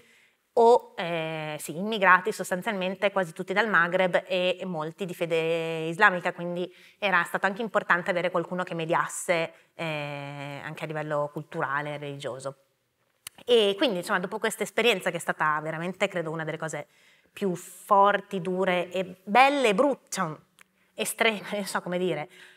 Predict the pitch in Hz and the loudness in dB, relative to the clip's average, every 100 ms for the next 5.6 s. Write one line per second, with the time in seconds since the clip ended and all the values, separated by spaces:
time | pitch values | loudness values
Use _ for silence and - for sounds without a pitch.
0 | _ _ 175 190 180 170 165 160 220 294 | _ _ 0 2 2 0 -4 2 6 6
1 | - - _ _ _ _ - _ 202 190 | 4 -14 _ _ _ _ -20 _ 0 2
2 | 175 170 156 151 143 131 135 143 294 - | 2 0 -2 -6 -8 -10 -12 -10 -8 -2
3 | 208 202 190 208 180 156 147 143 190 202 | -2 0 -2 0 0 0 -4 -4 -2 0
4 | 214 214 190 185 175 160 - 170 156 156 | 0 -2 -2 0 0 -2 -6 -6 -6 -6
5 | 143 147 - 294 392 | -6 -8 -4 -4 -4